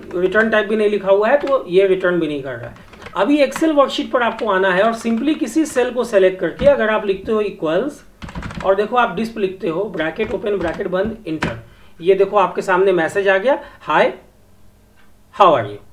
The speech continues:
तो इस तरह से बहुत आसानी से आप Excel के अंदर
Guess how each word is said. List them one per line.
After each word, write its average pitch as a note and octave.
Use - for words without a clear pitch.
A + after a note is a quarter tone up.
तो D#4+
इस E4
तरह C4
से C#4+
बहुत G#3+
आसानी G#3+
से A3
आप A3+
Excel D4+
के B3
अंदर E3